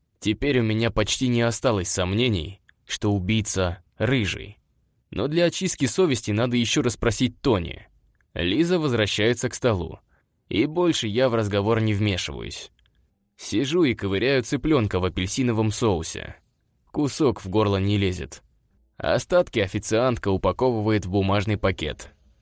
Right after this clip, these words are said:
Из нас только Лиза умяла всё, да ещё попросила добавки. А из ресторана выходит с большим рожком мороженого. Ест за четверых. Тьфу-тьфу, только бы не на самом деле. Обнимаемся на прощание с Кишей и Андрианой.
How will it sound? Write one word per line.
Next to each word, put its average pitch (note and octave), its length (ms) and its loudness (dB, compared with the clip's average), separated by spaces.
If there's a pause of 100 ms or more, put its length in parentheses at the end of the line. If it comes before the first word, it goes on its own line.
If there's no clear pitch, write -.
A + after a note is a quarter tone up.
(260)
Из D#3 220 0
нас F#3 300 0
только E3+ 320 0
Лиза A#2+ 340 2
умяла G2+ 380 2
всё, D3 240 -2
да A2 120 0
ещё G#2 320 2
попросила G#2 520 0
добавки. G2 640 -2 (460)
А D#3 200 0
из A#2 120 2
ресторана A#2+ 560 0
выходит A2+ 420 2
с G2 60 -4
большим G#2 440 2
рожком G#2+ 320 2
мороженого. F2+ 800 -2 (520)
Ест F3+ 540 0
за D#3 160 0
четверых. F3 680 0 (200)
Тьфу-тьфу, G3 560 2
только D#3+ 500 0
бы C#3+ 120 4
не C#3+ 100 2
на C#3+ 120 2
самом C3+ 380 2
деле. E2 440 -4 (520)
Обнимаемся D#3 760 0
на A2+ 120 2
прощание C3 580 2
с A2 100 -2
Кишей B2 400 0
и A2+ 40 2
Андрианой. G2 760 0